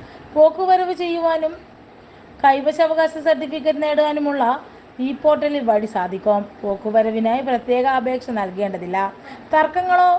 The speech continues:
വ്യവഹാരങ്ങളോ ഇല്ലാത്ത ഭൂമി സംബന്ധിച്ച അധികാര രേഖകൾക്ക് പല ഓഫീസുകൾ കയറിയിറങ്ങേണ്ട അവസ്ഥ ഈ പോർട്ടൽ നിലവിൽ വരുന്നതോടെ മാറും.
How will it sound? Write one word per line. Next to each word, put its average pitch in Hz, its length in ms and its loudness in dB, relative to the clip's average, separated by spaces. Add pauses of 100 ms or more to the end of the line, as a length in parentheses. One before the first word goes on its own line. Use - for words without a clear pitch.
വ്യവഹാരങ്ങളോ 311 840 -2
ഇല്ലാത്ത 277 400 0
ഭൂമി 240 360 -2
സംബന്ധിച്ച 277 420 -4
അധികാര 247 520 0 (460)
രേഖകൾക്ക് 247 580 0 (140)
പല 240 260 2
ഓഫീസുകൾ 262 560 -2
കയറിയിറങ്ങേണ്ട 247 1080 0 (200)
അവസ്ഥ 208 340 -6 (480)
ഈ 254 120 -2
പോർട്ടൽ 277 460 -2
നിലവിൽ 233 320 0
വരുന്നതോടെ 240 500 0
മാറും. 190 420 -4